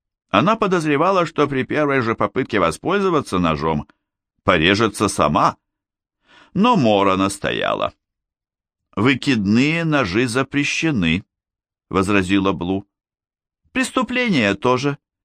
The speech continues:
безмятежно сказала Мора. Только о преступлениях и кричали газеты. Да, газеты во множественном числе, поскольку в Генриетте, вопреки всякой логике, их было аж две.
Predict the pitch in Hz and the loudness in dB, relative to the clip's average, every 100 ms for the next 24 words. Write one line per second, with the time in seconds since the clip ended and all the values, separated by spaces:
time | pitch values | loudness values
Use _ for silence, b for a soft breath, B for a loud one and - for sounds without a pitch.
0 | _ _ _ - 110 101 104 98 117 123 | _ _ _ -2 2 4 2 2 0 0
1 | 110 110 - 80 85 80 73 62 52 50 | -2 -4 -2 0 0 0 -2 -4 -6 -6
2 | - _ _ _ _ _ _ _ _ _ | -10 _ _ _ _ _ _ _ _ _
3 | _ _ 107 113 110 127 123 127 123 135 | _ _ 2 2 2 0 0 -2 -4 -4
4 | 131 90 87 90 104 104 104 87 101 95 | -2 -2 0 0 0 -2 -2 -2 -2 -2
5 | 78 76 78 73 71 - - 50 - - | 0 0 0 -2 -6 -8 -12 -14 -16 -20
6 | _ _ b b b b 165 185 156 151 | _ _ b b b b -2 2 2 2
7 | 151 _ - 80 139 180 135 104 85 - | -2 _ -8 -2 0 0 2 2 2 0
8 | 98 82 127 165 123 95 98 95 95 95 | 0 2 0 2 0 2 0 0 -2 0
9 | 95 92 90 - 90 98 b b b b | 0 -2 -6 -2 -2 -2 b b b b
10 | 110 110 139 123 131 104 123 117 135 185 | 0 2 0 2 0 0 0 0 0 -2
11 | 127 - 87 73 101 - 98 101 85 - | -4 -4 -4 0 -2 0 -2 -2 -4 -2
12 | 73 60 64 78 78 82 85 - 120 120 | -4 -4 -6 -6 -6 -8 -8 -6 -4 -4
13 | 92 131 113 104 - 101 - 90 87 90 | -2 0 2 0 2 0 -2 -8 -2 0
14 | - | -2